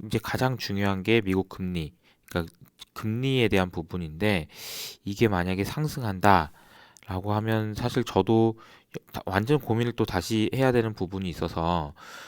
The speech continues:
어, 쉽지 않을 거라고 보고 있는데, 그렇게 보는 이유에 대해서 오늘 좀 점검을 해서 말씀드리도록 하겠습니다.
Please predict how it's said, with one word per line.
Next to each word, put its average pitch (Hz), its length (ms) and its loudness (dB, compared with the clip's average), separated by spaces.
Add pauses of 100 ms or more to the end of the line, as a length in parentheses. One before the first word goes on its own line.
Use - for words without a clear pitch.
(280)
어, 92 680 -4 (600)
쉽지 - 320 0
않을 104 200 8
거라고 107 500 2
보고 92 280 -2
있는데, 80 600 -2 (500)
그렇게 - 300 -6
보는 98 340 -2
이유에 101 380 2
대해서 85 320 0
오늘 82 280 -6
좀 87 180 -8
점검을 82 400 -4
해서 104 200 -8
말씀드리도록 78 800 -8
하겠습니다. 80 440 -8